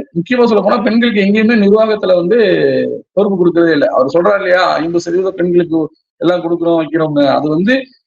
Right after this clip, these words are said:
அஹ், வா-, பேச்சளவுல தான் இருக்கே தவிர்த்து, வேட்பாளர்கள்ல சும்மா வந்து அவர் என்ன செய்ய வேண்டியது இருக்கு, அது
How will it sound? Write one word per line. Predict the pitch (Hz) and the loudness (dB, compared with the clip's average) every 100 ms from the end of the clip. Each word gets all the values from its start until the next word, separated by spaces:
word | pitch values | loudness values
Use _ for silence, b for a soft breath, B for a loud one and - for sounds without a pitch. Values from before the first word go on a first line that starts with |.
| _ | _
அஹ், | - 151 | -4 0
வா-, | 147 156 147 | 2 0 0
பேச்சளவுல | 190 202 220 220 220 | -2 -2 0 0 0
தான் | 226 214 | 2 0
இருக்கே | 190 185 | 0 -2
தவிர்த்து, | 170 147 156 226 262 - _ _ _ _ _ _ _ - | -2 -4 -2 0 0 -4 _ _ _ _ _ _ _ -2
வேட்பாளர்கள்ல | 180 208 254 262 262 254 254 | -2 0 0 0 0 0 -2
சும்மா | 247 220 233 226 | -2 -6 -2 -2
வந்து | 214 240 | 0 0
அவர் | 220 208 | 0 0
என்ன | 214 | -2
செய்ய | - 202 | -2 -2
வேண்டியது | 180 170 | 0 0
இருக்கு, | 151 139 135 | 0 -2 0
அது | 135 | -2